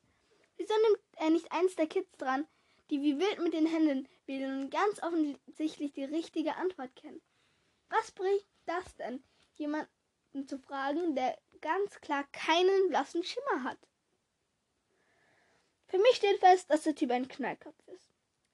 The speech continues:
Ich hockte da und wappnete mich für den üblichen Tiefschlag, während Mister J uns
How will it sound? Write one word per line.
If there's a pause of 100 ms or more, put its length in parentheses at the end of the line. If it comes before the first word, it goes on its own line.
(140)
Ich
hockte
da
und
wappnete
mich
für
den
üblichen
Tiefschlag, (680)
während
Mister
J
uns